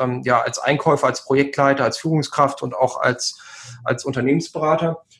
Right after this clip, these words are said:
Und, ähm, und dann auch, ähm, wie kann ich, wie kann ich mit dem Einkauf, also mit guten Beziehungen zum, zum Einkauf, auch wenn er ein bisschen stärker ist, der Einkauf,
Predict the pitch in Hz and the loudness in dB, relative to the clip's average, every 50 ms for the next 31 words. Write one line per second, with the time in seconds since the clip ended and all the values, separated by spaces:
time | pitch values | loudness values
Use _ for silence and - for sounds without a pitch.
0 | _ _ _ _ - 147 147 147 147 139 147 147 139 139 135 139 - 151 135 - | _ _ _ _ 0 2 2 2 2 2 2 4 4 4 4 2 -2 -2 2 4
1 | 147 151 180 190 175 170 175 180 - - - - 170 165 160 156 156 156 156 151 | 4 6 6 6 4 4 4 4 2 0 -2 -2 0 2 2 2 2 0 0 -4
2 | 151 139 170 170 170 - 170 165 165 160 156 - - - - 165 165 - - 160 | -4 -4 -4 -4 -2 0 2 4 4 2 2 -2 -10 -10 -8 -8 -4 0 2 4
3 | 160 160 160 - - - - 147 151 160 160 170 160 147 123 - 143 156 156 - | 4 4 2 -2 -10 -10 -6 -4 -2 -2 2 2 2 2 2 0 0 0 0 2
4 | 160 151 147 147 147 - 139 135 123 135 139 143 139 - - - 185 208 190 196 | 2 2 2 2 0 -4 -8 -6 -2 0 -2 0 -2 -4 -4 0 0 0 2 2
5 | 160 165 165 - - 185 175 165 160 143 - - 165 147 147 143 143 139 139 143 | 0 0 0 0 2 2 4 4 4 2 0 -2 -2 -2 0 -2 -2 -2 -2 -4
6 | 139 - 160 151 143 135 - 139 143 147 143 - 151 143 139 139 - 143 139 - | -4 -4 -4 -4 -2 -2 0 2 2 2 2 4 4 4 4 2 0 -2 -2 0
7 | 147 143 139 139 139 135 - 127 123 - - 147 147 151 165 151 143 139 - - | 2 2 2 2 2 0 -2 -2 -2 2 2 4 4 4 4 2 2 2 0 -2
8 | 131 120 139 143 143 151 147 135 135 131 - | -2 0 0 0 2 2 4 4 2 2 -2